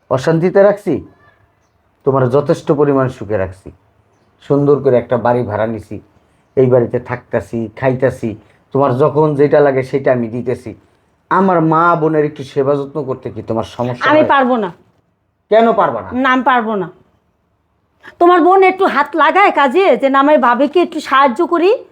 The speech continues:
Speaker 2: বলো? সে তো মোবাইল নিয়ে একটা পড়েই থাকে সারা দিন।
Speaker 1: আমার বোন তো বাচ্চা, ছোট, ও তো কিছু বুঝে না।
Speaker 2: ও, তোমার বোন বাচ্চা, আজ বিয়ে দাও, কালকে চার বাচ্চার মা হয়ে যাবে।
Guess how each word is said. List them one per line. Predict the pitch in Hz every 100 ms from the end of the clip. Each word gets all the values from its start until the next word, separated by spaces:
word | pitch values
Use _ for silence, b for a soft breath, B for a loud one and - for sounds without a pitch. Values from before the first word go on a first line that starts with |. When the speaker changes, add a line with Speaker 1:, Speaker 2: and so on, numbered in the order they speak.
| _ 220
Speaker 2:
বলো? | 254 311 508 B B
সে | - 392
তো | 392
মোবাইল | 359 359 381 359
নিয়ে | 370
একটা | 359 339 359
পড়েই | - 339 339 403 349
থাকে | 302 302 277
সারা | - 294 285 285 277
দিন। | 208 175 285 269 233 196 - _
Speaker 1:
আমার | - 127 123
বোন | 127 131
তো | 117
বাচ্চা, | 107 123 123 - 95 -
ছোট, | 147 139
ও | 120 117 123
তো |
কিছু | 139 139 123
বুঝে | 127 139 127
না। | 107 82 B B -
Speaker 2:
ও, | 330 339 349 330 311 285 285 285
তোমার | 320 330 339
বোন | 330 359 285
বাচ্চা, | 294 330 330 - 370 262 202 B B
আজ | 247 302 269
বিয়ে | 269 339 359
দাও, | 277 370 539 - - b b -
কালকে | 294 311 349
চার | 349 339 294
বাচ্চার | 320 320 339 277
মা | 269 247
হয়ে | 240 269 262
যাবে। | 202 214 170